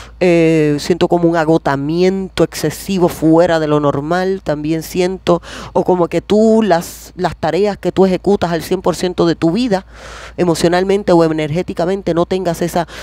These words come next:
misma energía que comparativamente como antes la tenías. Y esto son cosas que son, parecen que en apariencia son situaciones que pueden ser cosas adjudicadas al estrés, pero en el caso tuyo no,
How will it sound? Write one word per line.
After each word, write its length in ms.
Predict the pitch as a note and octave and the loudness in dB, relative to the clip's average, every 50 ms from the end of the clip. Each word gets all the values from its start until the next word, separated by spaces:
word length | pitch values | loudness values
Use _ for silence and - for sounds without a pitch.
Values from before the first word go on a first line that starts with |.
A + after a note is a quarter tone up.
| - - | -8 -4
misma 240 | F3+ F3+ E3+ E3+ E3 | -2 -2 0 0 -2
energía 340 | D#3+ D#3 C#3 D3 E3+ F3 E3+ | -2 -2 -2 -2 -2 -2 -2
que 300 | - - E3+ E3+ - - - | -2 -2 -2 -2 -2 -2 -2
comparativamente 840 | - E3 D3+ - D3+ D3 D3 - E3 E3 F3 E3 E3+ E3+ E3+ E3 D#3+ | -2 -2 0 0 -2 -2 -2 0 0 0 2 2 0 -2 -2 -4 -2
como 320 | - D#3 D#3 D#3 D3+ E3 | -2 2 4 4 4 4
antes 360 | F#3 F#3+ - - E3 D#3 - | 2 2 -2 -6 -6 -6 -4
la 160 | E3 D#3 C3 | -4 -4 -2
tenías. 560 | - - C#3+ C#3+ D#3 F3+ E3+ D3+ C#3 C#3+ - - - - - - - | -2 -4 -6 -4 -4 -4 -4 -4 -6 -8 -12 -16 -18 -18 -18 -10 -2
Y 100 | F3+ G3+ | 0 0
esto 200 | G#3 - - G3 | 2 2 0 2
son 220 | - F#3+ G3 G3+ - - - | 2 2 0 0 -4 -8 -2
cosas 360 | - G#3+ G#3 - - E3+ - | 0 0 0 0 -2 -4 -4
que 220 | - - F#3 F3+ E3 | -4 -4 -4 -4 0
son, 260 | - - F#3+ F#3+ - - - - - - - - - - | 0 0 0 0 -2 -6 -16 -20 -20 -20 -20 -20 -10 -2
parecen 460 | - D3+ D3+ F3 F#3 - G#3 F#3+ F#3 - - | 0 0 2 0 0 0 -2 -4 -4 -8 -6
que 260 | - F3 E3+ E3+ F3 - - - - | -2 0 0 0 0 -2 -6 -10 -8
en 120 | - D#3+ D#3+ | -6 -4 -2
apariencia 560 | D3+ D3 C3 C3+ D#3 F3 F#3 F#3+ F3+ F3+ D#3 | -2 0 0 0 2 2 2 2 2 0 2
son 160 | D3+ E3+ E3+ | 2 2 2
situaciones 640 | F3 F#3 - - D3+ - - F3+ E3 E3 D#3+ - - | 2 2 0 0 0 2 2 2 2 2 -2 -6 -6
que 240 | - F3 E3+ E3 - - - - - - - - - - - - - - - - - - - - | -4 -4 -4 -4 -4 -10 -18 -20 -20 -20 -20 -20 -20 -20 -20 -20 -20 -20 -18 -18 -18 -18 -10 0
pueden 280 | - F#3+ F3 E3 E3+ D#3+ | 2 2 2 2 0 0
ser 300 | - F#3 F3 D3+ - - - - | 0 0 0 0 -2 -6 -6 -2
cosas 380 | - E3+ - - C#3 - - - - | -2 0 0 -2 -4 -4 -8 -8 -4
adjudicadas 680 | D3+ D#3 C#3+ C3+ E3 E3 D3 D3 - E3+ D3+ E3 E3+ | -4 -4 0 2 2 2 2 2 0 2 2 2 0
al 140 | D#3+ D#3+ D3+ | 0 0 -2
estrés, 380 | D#3 D3+ - - - C4 C4+ - - - - - - | -2 -2 -2 -2 -2 -2 -2 -4 -12 -18 -18 -20 -4
pero 140 | - - F#3 | 0 2 2
en 100 | F3+ F3+ | 4 4
el 120 | F3 E3+ - | 2 0 0
caso 280 | - A3 A#3 - A3 | 0 0 2 2 0
tuyo 320 | - - G#3 G#3+ E3 E3 D#3 | 2 2 0 2 4 2 2
no, 280 | D3+ D3+ D#3+ G#3 A3+ | 2 0 -2 -4 -4